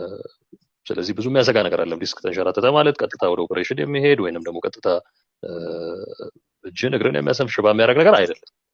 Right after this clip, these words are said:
በጣም ኮመን ነው። በተለይ ከሃያ ዓመት እስከ ሀምሳ ዓመት ላሉ ሰዎች ይሄ ፈሳሽ ፓርቱ፣ የዲስኩ ፈሳሽ ፓርት፣ እ፣ እያረጀን ስንሄድ እየደረቀ ይሄዳል። ስለዚህ ፈሳሽ ባለበት ጊዜ ከሃያ እስከ ሀምሳ ዓመት ባለው ጊዜ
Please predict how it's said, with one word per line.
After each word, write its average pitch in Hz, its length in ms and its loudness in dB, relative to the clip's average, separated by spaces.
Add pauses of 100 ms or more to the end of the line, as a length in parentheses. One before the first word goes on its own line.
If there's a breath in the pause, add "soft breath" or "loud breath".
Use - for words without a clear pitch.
(120)
በጣም 98 380 0
ኮመን 151 260 2
ነው። 139 120 2 (460 loud breath)
በተለይ 87 300 -2
ከሃያ 95 220 2
ዓመት 92 160 -2
እስከ - 140 -2
ሀምሳ 87 220 -4
ዓመት 98 200 0
ላሉ 92 240 -4
ሰዎች 104 300 0 (460)
ይሄ 95 120 0
ፈሳሽ 95 400 2 (480)
ፓርቱ፣ 90 340 0
የዲስኩ 117 320 -2
ፈሳሽ 92 260 -4
ፓርት፣ 98 260 0 (800)
እ፣ 85 100 -8 (520)
እያረጀን 98 480 0
ስንሄድ 101 280 -4 (140)
እየደረቀ 98 500 0
ይሄዳል። - 260 -2
ስለዚህ 85 440 -8
ፈሳሽ 113 320 0
ባለበት 90 320 0
ጊዜ - 160 -16
ከሃያ 92 200 0
እስከ - 140 -6
ሀምሳ 90 160 0
ዓመት 95 160 -2
ባለው 120 220 2
ጊዜ 123 140 0